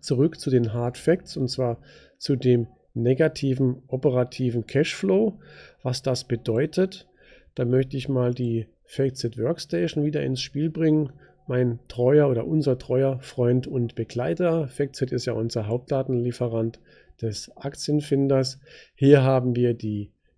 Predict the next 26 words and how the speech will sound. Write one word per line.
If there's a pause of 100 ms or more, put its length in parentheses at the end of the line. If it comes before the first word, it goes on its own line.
Cashflow-Rechnung.
Das
sind
die
letzten (360)
zwölf
Monate. (680)
Und (120)
man
lege
das
Augenmerk,
ich
mach's
noch
ein
bisschen
größer,
auf
diese
Zeile, (380)
die
da
heißt
Other
Funds.